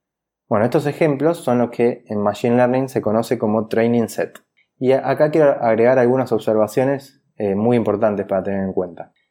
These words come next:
Si en el set de ejemplos no hay fotos de un vino en particular, ese vino jamás va a ser reconocido por el programa. Jamás. Ya que ese vino no lo conoce, nunca lo vio, entonces no, no lo va a poder reconocer.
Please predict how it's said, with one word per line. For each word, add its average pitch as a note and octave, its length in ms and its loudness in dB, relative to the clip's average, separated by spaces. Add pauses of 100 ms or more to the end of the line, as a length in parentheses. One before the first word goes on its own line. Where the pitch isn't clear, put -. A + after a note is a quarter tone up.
Si - 160 -2
en A#2+ 60 0
el C#3+ 100 2
set A3 180 0
de F#3+ 100 2
ejemplos G2+ 640 -2
no B2+ 220 2
hay C#3 120 4
fotos B2 380 -2
de A2 60 -4
un G#2+ 80 -2
vino A#2 180 2
en G#2+ 80 0
particular, A2+ 760 0 (120)
ese C3+ 320 0
vino C3+ 600 0
jamás B2 440 0
va A#2 60 2
a G#2+ 40 -2
ser A2+ 200 -2
reconocido G#2 520 -2
por F#2+ 120 -2
el F2+ 60 -6
programa. E2+ 440 -8 (300)
Jamás. - 600 -6 (400)
Ya G#2 240 -2
que A#2+ 580 -2
ese A2+ 260 0
vino B2+ 260 2
no C3 120 2
lo G#2+ 120 2
conoce, A#2 680 0
nunca A2+ 280 -2
lo A2+ 140 4
vio, B2+ 260 4
entonces A2 400 -4
no, G#2+ 260 -2
no G#2+ 160 -2
lo G#2 80 2
va G#2 80 4
a G2+ 60 -2
poder G#2 200 0
reconocer. F#2 540 -8